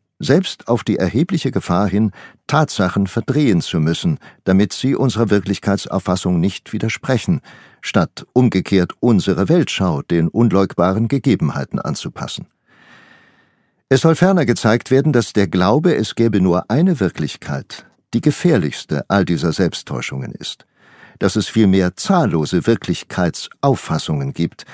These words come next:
die sehr widersprüchlich sein können, die alle das Ergebnis von Kommunikation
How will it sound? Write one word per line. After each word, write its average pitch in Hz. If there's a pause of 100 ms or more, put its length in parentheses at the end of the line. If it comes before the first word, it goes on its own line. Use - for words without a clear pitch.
(320)
die 95
sehr 156
widersprüchlich 92
sein 87
können, 71
die -
alle 139 (320)
das 95
Ergebnis 139
von 151
Kommunikation 131